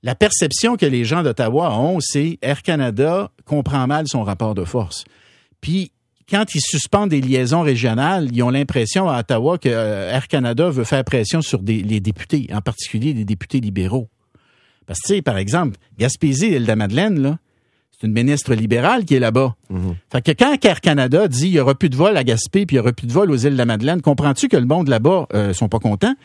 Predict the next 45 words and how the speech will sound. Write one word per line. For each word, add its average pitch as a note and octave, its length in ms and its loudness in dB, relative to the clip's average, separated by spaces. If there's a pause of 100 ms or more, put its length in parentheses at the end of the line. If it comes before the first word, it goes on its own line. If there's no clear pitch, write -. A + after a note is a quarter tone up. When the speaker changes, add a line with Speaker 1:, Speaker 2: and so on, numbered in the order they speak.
(260)
Speaker 1:
met D3 160 2
de D3+ 80 2
la C#3 80 4
pression D#3 340 2
sur D#3 160 2
madame A#2+ 300 2
la A#2+ 100 2
ministre B2+ 400 0
libérale ? D3 580 0 (1300)
Sauf G3 280 2
qu'à D#3+ 180 6
Ottawa, E3+ 340 4
ils D3+ 80 0
disent, « D#3+ 480 0
Il G#2+ 80 -4
va C3 100 2
falloir D#3 300 2
qu'Air - 160 -2
Canada A2 400 0
comprenne A#2+ 420 -2
que A2 80 -2
cette G#2+ 220 -2
stratégie-là A#2+ 760 0
de B2+ 100 2
gros G#2 300 0
bras, G#2+ 300 0
là, B2+ 160 -2
ça G#2 160 -2
marchera G#2+ 420 -2
Speaker 2:
Mais G2+ 140 0
Speaker 1:
pas. » G2+ 80 2
Speaker 2:
là, B2+ 80 4
c'est, D#2+ 520 -2
dans D#2+ 140 -2
le F#2 60 -2
fond, C#3 160 -2
la G2 120 2
demande, G2+ 280 -2
c'est F2 200 -6
de D2 300 -4
subventionner G2+ 560 -2
le G#2 80 -2
remboursement F2+ 540 -2
des E2+ 100 -4
billets. C#2 220 -10